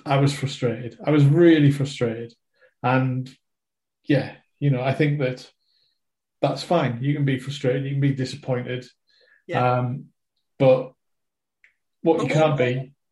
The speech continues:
Speaker 1: is,
Speaker 2: what
Speaker 1: is
Speaker 2: should
Speaker 1: a
Speaker 2: you not be? What should you not be? Let's say it together.
Speaker 1: A dickhead, Sarah.
Speaker 2: You should not be, you should not be an arsehole on Twitter that has a go at everyone.
Speaker 1: Yeah.
Speaker 2: And that's, that's my,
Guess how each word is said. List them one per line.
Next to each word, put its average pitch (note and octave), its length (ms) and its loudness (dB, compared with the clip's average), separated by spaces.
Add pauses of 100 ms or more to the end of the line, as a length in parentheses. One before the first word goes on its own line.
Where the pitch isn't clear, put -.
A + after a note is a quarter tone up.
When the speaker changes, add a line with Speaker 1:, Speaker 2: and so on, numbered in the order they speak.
(160)
Speaker 1:
is, C3+ 160 2
Speaker 2:
what - 120 -4
Speaker 1:
is - 60 -10
Speaker 2:
should C#3+ 220 4
Speaker 1:
a - 20 4
Speaker 2:
you C#3+ 220 -6
not B3 260 -8
be? D3+ 400 -10
What D4 220 -10
should C#4+ 220 -4
you B3+ 120 -4
not C4 340 -4
be? E3 280 -8
Let's G#3 240 -6
say A#3 260 -2
it - 100 -12
together. F3 520 -6 (400)
Speaker 1:
A D3+ 40 6
dickhead, C#3+ 520 4
Sarah. A#2 560 0 (680)
Speaker 2:
You C4 100 -4
should C#4+ 220 -8 (140)
not E4 320 -4
be, G3 400 -4 (340)
you B3+ 160 -8
should B3+ 240 -8
not D4 280 -8
be C4 120 -6
an B3 100 -2
arsehole A#3 540 -6
on A3 160 -8
Twitter A#3 400 -8
that F3+ 160 -6
has G3 280 -10
a G3 40 -12
go F#3+ 260 -6
at - 60 -8
everyone. C3 540 -12 (460)
Speaker 1:
Yeah. E3 100 2
Speaker 2:
And G3+ 100 -2
that's, - 540 -8 (280)
that's - 280 -4
my, A3+ 420 -2